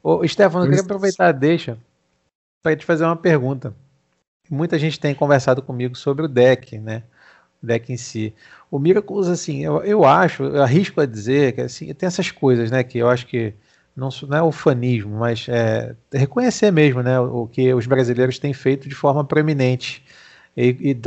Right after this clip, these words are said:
Speaker 1: e, e oferecido de contribuição pra comunidade. Eu sempre cito o Daniel Nunes, né, e você com o Miracles, porque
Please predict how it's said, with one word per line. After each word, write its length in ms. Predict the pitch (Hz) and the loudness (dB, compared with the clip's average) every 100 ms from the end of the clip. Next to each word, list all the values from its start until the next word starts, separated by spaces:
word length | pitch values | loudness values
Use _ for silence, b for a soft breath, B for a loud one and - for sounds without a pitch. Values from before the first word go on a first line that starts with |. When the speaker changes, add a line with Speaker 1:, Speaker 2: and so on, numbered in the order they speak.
| - | -4
Speaker 1:
e, 60 | |
e 60 | 139 | 0
oferecido 560 | 143 156 151 135 156 147 | 0 2 0 0 -6 -10
de 80 | |
contribuição 680 | - 165 165 160 160 - 143 | -4 -4 -2 -4 -4 -4 -4
pra 140 | 143 143 | -4 -4
comunidade. 640 | 143 156 180 139 120 113 | -4 -2 2 6 6 4
Eu 80 | 127 | -2
sempre 320 | - 170 180 | -4 -8 -8
cito 320 | - 165 151 | -8 -8 -6
o 20 | |
Daniel 320 | 131 123 135 160 | 0 2 2 0
Nunes, 460 | 156 160 131 113 | -2 -2 -4 -6
né, 200 | 113 131 B B B - | -4 -4 B B B -6
e 60 | |
você 340 | 175 202 - 240 | 2 2 2 -4
com 180 | - 240 | -4 -6
o 60 | |
Miracles, 580 | 190 175 165 120 120 110 | 2 4 4 2 -6 -12
porque 520 | - - - 120 104 | -12 -10 -4 -4 -4